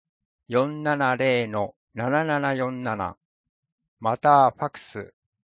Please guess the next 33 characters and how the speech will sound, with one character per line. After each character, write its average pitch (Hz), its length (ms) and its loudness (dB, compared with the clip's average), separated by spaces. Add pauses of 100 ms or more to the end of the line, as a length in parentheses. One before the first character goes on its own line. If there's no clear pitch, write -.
(180)
四 139 300 0
七 147 300 2
五 120 180 0
の 104 260 -2 (420)
八 156 460 -2
一 151 200 -4
八 135 420 -4
一 120 300 -6
へ。 104 200 -8 (1600)
知 - 140 -12
的 151 280 -4
障 151 320 0
害 156 220 6
者 143 180 0
相 135 300 0
談、 98 300 -4 (800)
十 147 300 0
日 147 140 4
水 147 340 -4
曜 143 260 4
日、 98 220 -14 (540)
午 147 120 -2
前 147 280 0
十 151 260 -4
時 127 160 -6
か 123 140 2
ら 117 100 0
正 123 360 0
午。 95 260 -8 (540)
市 - 180 -6
役 151 180 4
所 139 180 -2
一 131 160 -4